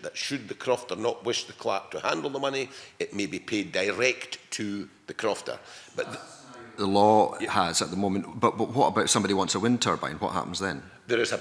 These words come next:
Speaker 1: well, I was going to come to that.
Speaker 2: Right,
Speaker 1: So
Speaker 2: okay.
Speaker 1: that's the only provision that I am aware of in crofting legislation whereby monies come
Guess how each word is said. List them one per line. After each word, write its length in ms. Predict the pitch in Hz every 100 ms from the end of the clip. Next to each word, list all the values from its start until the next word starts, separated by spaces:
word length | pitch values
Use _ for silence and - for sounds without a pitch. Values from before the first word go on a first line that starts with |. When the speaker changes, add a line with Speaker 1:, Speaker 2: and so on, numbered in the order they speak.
| -
Speaker 1:
well, 180 | 123 104
I 40 | 104
was 100 | -
going 320 | 135 - 147
to 60 | -
come 160 | 151
to 80 | -
that. 220 | 82 -
Speaker 2:
Right, 140 | 90 -
Speaker 1:
So 80 |
Speaker 2:
okay. 80 | 123
Speaker 1:
that's 240 | 135 190 -
the 120 | 151 170 202
only 200 | 233 208
provision 460 | 165 156 143 120
that 100 | 113 -
I 120 | 131
am 120 | 160
aware 340 | 139 127 117 95
of 280 | 98 - -
in 100 | 90
crofting 400 | 87 151 170 165
legislation 680 | 139 131 117 113 110 90 80 - - - -
whereby 600 | 143 156 107 98 82 90 - -
monies 480 | 104 127 135 131 120
come 220 | - 127